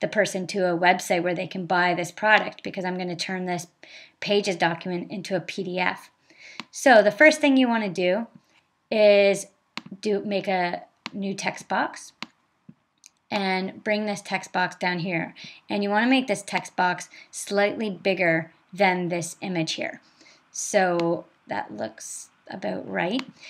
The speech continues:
And then you wanna type, I'm gonna do the letter I a few times here and make this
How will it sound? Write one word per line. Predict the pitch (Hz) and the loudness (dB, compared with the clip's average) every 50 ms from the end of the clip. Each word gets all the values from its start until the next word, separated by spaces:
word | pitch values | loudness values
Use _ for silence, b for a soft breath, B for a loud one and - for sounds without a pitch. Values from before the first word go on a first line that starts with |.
| B B B B B - | B B B B B -4
And | 240 233 233 233 | -2 0 2 2
then | 240 247 254 | 4 4 4
you | 262 262 247 | 4 4 4
wanna | 233 233 220 214 208 196 196 196 - - | 2 0 0 0 -2 -2 -4 -4 -6 -8
type, | - - 202 202 202 - - - - - _ - - - | -4 -2 -2 -2 -2 -4 -12 -20 -20 -20 _ -20 -20 -16
I'm | 202 202 202 | -12 -10 -8
gonna | 202 196 196 190 175 | -6 -6 -6 -6 -4
do | 185 180 180 | -4 -4 -2
the | 185 180 | -2 0
letter | 180 180 175 175 180 180 - | 0 0 0 0 -2 -4 -4
I | - 196 190 180 175 180 180 190 | -2 0 0 2 2 2 0 0
a | 190 190 | -2 -4
few | - 190 190 190 | -4 -6 -6 -6
times | 165 175 180 175 175 175 180 214 254 285 285 285 | -6 -6 -6 -4 -4 -4 -4 -2 0 0 0 0
here | - 240 240 240 254 285 320 320 - _ _ _ _ _ _ _ _ _ _ _ _ _ _ _ _ _ _ _ _ _ _ b b b b b b b b _ _ - | -2 -2 0 0 0 0 0 -2 -4 _ _ _ _ _ _ _ _ _ _ _ _ _ _ _ _ _ _ _ _ _ _ b b b b b b b b _ _ -4
and | 220 202 196 196 196 190 190 196 | -2 0 0 0 0 -2 0 0
make | 196 196 196 - - | 0 0 -2 -2 -2
this | 196 190 185 185 - - - - | 0 0 0 0 -2 -6 -10 -12